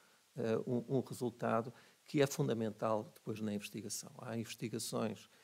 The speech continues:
eh, hoje em dia nós temos, estamos na época do, do instantâneo, não é? Do, eh, que carrega-se no botão, já está. Eh, e aquilo que se pede a um investigador, n-,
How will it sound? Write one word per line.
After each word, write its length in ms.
eh, 100
hoje 240
em 60
dia 140
nós 240
temos, 340
estamos 400
na 340
época 420
do, 300
do 180
instantâneo, 720
não 140
é? 120
Do, 320
eh, 520
que 120
carrega-se 540
no 60
botão, 380
já 180
está. 500
Eh, 320
e 200
aquilo 320
que 80
se 120
pede 340
a 80
um 160
investigador, 800
n-, 420